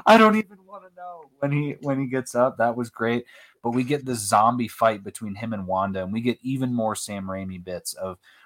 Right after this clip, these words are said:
all of the souls surrounding Wanda as she was kind of freaking out and figuring out how to fight them.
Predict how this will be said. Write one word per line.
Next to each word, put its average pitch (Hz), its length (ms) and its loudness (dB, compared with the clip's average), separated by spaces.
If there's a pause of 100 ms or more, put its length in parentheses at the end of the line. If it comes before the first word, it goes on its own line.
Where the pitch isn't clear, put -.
(120)
all 113 260 6
of 110 220 -4
the 107 180 -2
souls 110 560 0
surrounding 107 520 2
Wanda 110 360 4
as 117 200 0
she - 140 -8
was 117 140 -6
kind 117 220 -4
of 107 80 -14
freaking 120 400 -4
out 120 160 2
and 117 120 -8
figuring 113 300 -10
out 113 160 0
how 113 120 2
to 104 80 -4
fight 117 320 -2
them. 120 320 0